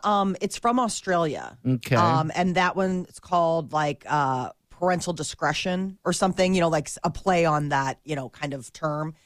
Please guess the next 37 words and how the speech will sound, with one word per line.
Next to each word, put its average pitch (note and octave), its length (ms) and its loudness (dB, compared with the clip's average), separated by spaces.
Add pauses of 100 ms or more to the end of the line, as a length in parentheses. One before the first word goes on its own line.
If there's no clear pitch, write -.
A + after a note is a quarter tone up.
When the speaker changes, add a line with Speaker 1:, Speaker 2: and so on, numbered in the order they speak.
(420)
Speaker 1:
And F3 280 2
so F#3 280 2
they F#3 220 2
brought E3+ 340 0
this F3+ 200 -2
to F3 120 -4
the D#3 80 -6
States. C4+ 540 0
And G3+ 200 4
what G#3 120 4
I G#3 100 4
was F#3+ 240 -2 (280)
most A#3 440 2
impressed F#3 480 -2
with, D#3 180 -2
'cause E3 240 -2
I D#3+ 160 2
was D#3+ 180 -2
cringing A#3 600 0
when D#3+ 100 2
I D#3 80 2
first E3 320 -2
turned D#3+ 220 0
it D#3 80 4
on, D3+ 160 4
and D3 120 0
I D3 40 -2
was C#3+ 120 -6
like, D#3 220 0
"I D4 140 -2
don't B3 120 4
wanna E3+ 200 4
watch C#3+ 240 -2
a C#3+ 60 -8
bunch C#3 200 -8
of C3 100 -16
parents D3 520 -4